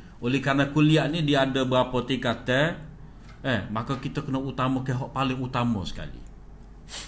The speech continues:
Tidak boleh kita faham semua supa dari segi kuliah, tidak. Dan kita boleh tengok di sini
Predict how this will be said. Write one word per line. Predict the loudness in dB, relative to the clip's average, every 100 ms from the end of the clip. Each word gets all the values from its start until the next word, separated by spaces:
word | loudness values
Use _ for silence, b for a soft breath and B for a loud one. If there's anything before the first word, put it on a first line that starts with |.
| B -18 -18 -20 -20 -20 -18 -10
Tidak | -2 0 6
boleh | 6
kita | 6 2
faham | 4 6
semua | 6 6 6 4 2 2 2 2
supa | -2 2 2 4
dari | 0 -2
segi | -2 -2
kuliah, | 0 0 0
tidak. | -2 -6 -6 -12 -14 -16 -18 -18 -18 -18 -16 -16 -14 B B B B B -16 -16 -16 -4
Dan | 2 4
kita | 6 6
boleh | 8 8 8
tengok | 6 6 2
di | 2
sini | 2 4 4